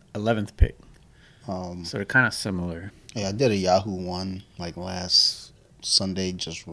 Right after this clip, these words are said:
Speaker 2: was it Sunday? I did it last week sometime, just randomly, probably Monday night. I just did it 'cause it was before Sophie went to bed. So yeah, it was Monday night. I don't remember my team. I had the seventh pick. I don't know who I took.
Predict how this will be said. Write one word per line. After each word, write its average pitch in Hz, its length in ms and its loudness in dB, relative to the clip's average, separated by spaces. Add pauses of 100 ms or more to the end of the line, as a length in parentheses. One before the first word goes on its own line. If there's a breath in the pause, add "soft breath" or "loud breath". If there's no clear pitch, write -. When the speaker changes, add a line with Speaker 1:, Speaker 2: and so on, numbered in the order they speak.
(180)
Speaker 2:
was 143 380 -2
it 170 80 0
Sunday? 190 260 4 (560 loud breath)
I 196 80 10
did 156 160 10
it 147 200 12 (200)
last 110 360 12
week 92 120 0
sometime, 87 440 4
just 92 180 0
randomly, 95 600 -4
probably 175 260 8
Monday 98 300 0
night. 85 300 -4 (460)
I 95 120 -2
just 90 160 -6
did 90 160 -2
it 82 160 -8
'cause 113 180 4
it 110 40 4
was 101 120 0
before 101 260 -4
Sophie 95 280 0
went 82 140 -10
to - 40 -10
bed. 71 180 -10
So - 140 -6
yeah, 80 120 -6
it 78 40 -8
was 80 160 -12
Monday 170 220 -6
night. 160 260 -8 (760 loud breath)
I 123 80 10
don't 156 120 12
remember 113 280 8
my 92 120 6
team. 98 400 2 (1000)
I 135 40 4
had 104 100 4
the 98 60 4
seventh 104 380 6
pick. - 340 -2 (680 soft breath)
I 104 60 8
don't 104 140 4
know 104 120 0
who 101 100 0
I 95 80 4
took. - 400 -6